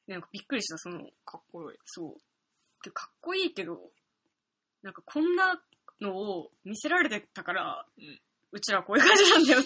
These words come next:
Speaker 1: て。<laughs> また思ったっていう。
Speaker 2: 何でも人のせいにするのよくないけど。
Speaker 1: <laughs> いや、でも思っ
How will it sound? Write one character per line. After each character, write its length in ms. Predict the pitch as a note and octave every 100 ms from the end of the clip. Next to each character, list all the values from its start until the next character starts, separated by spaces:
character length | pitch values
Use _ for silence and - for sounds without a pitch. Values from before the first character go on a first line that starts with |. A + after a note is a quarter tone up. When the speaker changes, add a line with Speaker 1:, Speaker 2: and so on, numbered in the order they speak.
| -
Speaker 1:
て。 380 | D#4 D#4+ F#4 - - - G4 - -
<laughs> 680 | - C#5+ - F4 E4 - B3+
ま 140 | A3+
た 160 | C4+ B3+
思 120 | C4+
っ 100 | C4+
た 120 | F3
っ 40 | -
て 80 | A3+
い 60 | B3
う。 100 | - _ - - - - -
Speaker 2:
何 100 | A3+
で 80 | B3+
も 120 | C4+
人 180 | - B3+
の 80 | B3
せ 100 | B3+
い 40 |
に 80 | G#3
す 80 | F3
る 60 |
の 60 | F3+
よ 40 |
く 80 | C4+
な 80 | C4+
い 40 |
け 80 | D4+
ど。 60 | D#4
Speaker 1:
<laughs> 560 | D4+ C#4 C#4+ - - - - - D5 A#4 - B4+ C#5 C5+ A#4+ _ _ _ _ _ _
い 60 | A3
や、 80 | G#3+
で 80 | A#3+
も 200 | G3+
思 100 |
っ 40 | F#3